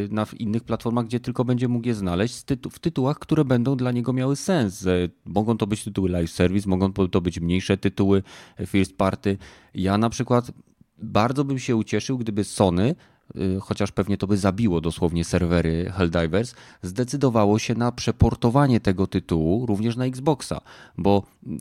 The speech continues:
to jest jeden z niewielu tytułów, który w, tak naprawdę gr-, gracze się o to nie kłócą. Gracze chcą, żeby więcej ludzi grało w ten tytuł.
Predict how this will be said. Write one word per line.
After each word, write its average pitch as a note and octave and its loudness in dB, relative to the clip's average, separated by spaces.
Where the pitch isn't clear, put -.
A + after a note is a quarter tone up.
to A#2+ 4
jest A2 2
jeden B2+ 2
z A2 -6
niewielu A#2 0
tytułów, B2 0
który A#2+ 0
w, G#2 2
tak A#2 -2
naprawdę B2 -2
gr-, A#2+ -10
gracze D3 -2
się D#3+ -2
o C#3 0
to C#3 -2
nie C3 0
kłócą. E2+ 0
Gracze A#2+ 0
chcą, G3 0
żeby A2+ 4
więcej G2+ 2
ludzi F#2+ 2
grało F#2 4
w - -6
ten F#2+ 0
tytuł. F2 -6